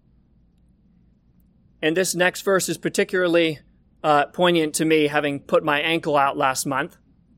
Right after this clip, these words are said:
"And make straight paths for your feet, so that what is lame may not be put out of joint again, but rather healed." <laughs> It's amazing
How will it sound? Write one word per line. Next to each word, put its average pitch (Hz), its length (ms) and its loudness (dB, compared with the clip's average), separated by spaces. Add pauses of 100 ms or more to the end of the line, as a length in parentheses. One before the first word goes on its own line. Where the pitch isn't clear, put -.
(1200)
"And 190 160 2
make 226 220 4
straight 262 360 4
paths 247 360 0
for 240 140 0
your 214 200 4
feet, 220 340 -2
so 220 220 4
that 202 140 2
what 208 160 4
is 185 180 2
lame 226 320 4
may 202 160 2
not 196 220 2
be 196 100 -2
put 202 240 0
out 185 160 4
of 170 100 2
joint 196 380 0
again, 156 380 2
but 165 200 -2
rather 165 640 2 (720)
healed." 170 580 0 (340)
<laughs> 170 100 -2 (1200)
It's - 140 -12
amazing 180 760 2